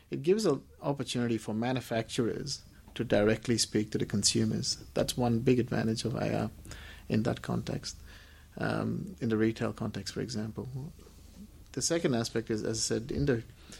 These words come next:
in the field services or anywhere where there needs to be instructions on how to carry out a particular task, uh, having the ability to, um, use it as a reference. So d-, not necessarily for the day-to-day tasks, but t-, tasks which we don't do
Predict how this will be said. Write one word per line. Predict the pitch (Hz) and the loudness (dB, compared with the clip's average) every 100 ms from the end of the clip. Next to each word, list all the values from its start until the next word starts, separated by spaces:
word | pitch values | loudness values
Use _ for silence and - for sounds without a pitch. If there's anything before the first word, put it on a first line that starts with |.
| - - | -20 -6
in | 196 | -4
the | |
field | 151 139 117 | 0 4 4
services | - 107 117 123 131 117 | 6 4 4 4 4 4
or | 113 110 | 2 2
anywhere | 120 127 117 | 0 2 2
where | 110 107 | 2 0
there | 107 | 0
needs | 113 117 | 0 -2
to | 107 | -2
be | 107 | -2
instructions | 104 - 113 - 113 107 | -2 -2 -4 -2 -4 -4
on | 117 | -4
how | 110 | -2
to | - | -4
carry | - 104 110 110 | -4 -2 0 0
out | 98 | -2
a | |
particular | - - 95 92 | -6 -6 -2 -4
task, | - 135 147 - - - - - - - | 0 0 0 -4 -10 -20 -20 -20 -20 -8
uh, | 107 | -6
having | - 120 127 123 120 | -2 2 2 2 2
the | 113 | 2
ability | 110 110 107 110 110 - | 2 2 4 2 -2 -4
to, | 110 104 107 - - - - | -2 0 -2 -6 -16 -14 -2
um, | 120 120 117 - - - - | 2 2 0 -4 -14 -18 -2
use | 156 170 | 4 6
it | 170 | 6
as | 127 | 4
a | 110 | 4
reference. | 113 - 135 - - - | 2 0 -2 -2 -4 -6
So | - - 113 | -4 -2 -2
d-, | 156 - 196 - | -2 -4 -4 -2
not | 202 202 | -2 0
necessarily | 156 - 135 127 | 0 2 2 0
for | 120 | -2
the | 117 | 0
day-to-day | 120 117 110 117 | 0 0 0 0
tasks, | 135 104 98 - | 0 -4 -2 -4
but | - - - - - | -2 -8 -8 -18 -6
t-, | - 139 | 0 2
tasks | - 151 151 - | 4 4 4 0
which | 123 - | -4 0
we | 120 | 0
don't | 120 123 120 | 2 0 2
do | 117 120 | 2 2